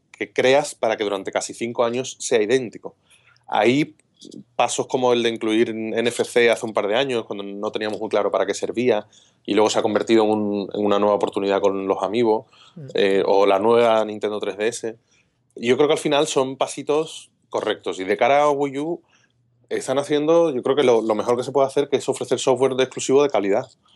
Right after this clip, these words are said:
Speaker 1: La capacidad para impactar a más o menos gente, eso ya es otro terreno. Ya es
Speaker 2: Ya, ya.
Speaker 1: o-, otra situación que, que tiene que ver con, con mil razones. Pero poca gente con una Wii U que se ha comprado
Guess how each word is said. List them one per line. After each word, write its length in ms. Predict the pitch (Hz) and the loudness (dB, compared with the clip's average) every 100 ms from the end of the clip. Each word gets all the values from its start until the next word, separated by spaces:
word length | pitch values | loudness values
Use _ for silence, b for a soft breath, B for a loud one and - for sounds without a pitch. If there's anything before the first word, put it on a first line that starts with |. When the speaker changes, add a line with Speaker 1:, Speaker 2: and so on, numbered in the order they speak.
| B B B B - | B B B B -4
Speaker 1:
La 220 | 120 120 | 0 2
capacidad 500 | 117 110 - 120 143 | 2 0 -2 2 2
para 140 | 165 | 2
impactar 420 | 160 160 - 156 151 | -2 -6 -6 -2 0
a 80 | |
más 140 | 147 143 | 0 -4
o 40 | |
menos 240 | 139 139 127 | -6 -8 -4
gente, 320 | 147 147 165 | -6 -4 -6
eso 180 | 143 131 | -4 -2
ya 100 | 120 | -2
es 120 | - | -2
otro 160 | 110 104 | -6 -2
terreno. 420 | 95 95 90 - - - | -2 0 -2 -8 -20 -6
Ya 300 | 101 101 104 | 0 2 4
es 180 | 104 139 | 2 0
Speaker 2:
Ya, 120 | 123 - _ | -8 -12 _
ya. 100 | - - - | -18 -18 -6
Speaker 1:
o-, 240 | 110 110 | 2 2
otra 200 | 120 117 107 | 4 2 0
situación 540 | 117 101 - 123 131 | 0 -2 2 2 2
que, 260 | 123 104 98 | 0 0 0
que 100 | 101 | -4
tiene 180 | 107 113 | -4 0
que 80 | |
ver 160 | 110 110 | 2 2
con, 380 | 117 107 104 98 _ | 0 -6 -8 -12 _
con 160 | 104 | -12
mil 140 | 101 104 | -8 -8
razones. 380 | 95 - 92 85 b b b b b _ _ - | -10 -10 -14 -14 b b b b b _ _ -2
Pero 320 | 113 110 104 | 0 2 0
poca 320 | 127 127 156 | 0 0 0
gente 360 | - 156 151 180 | -2 -6 -4 -6
con 120 | 139 | -4
una 220 | 139 135 | -2 -2
Wii 340 | 123 127 123 123 | -2 -2 -4 -4
U 220 | 131 175 _ - _ | -6 -8 _ -20 _
que 100 | - | -6
se 120 | - | -2
ha 40 | 120 | -2
comprado 580 | 113 110 110 107 107 | 0 2 4 4 2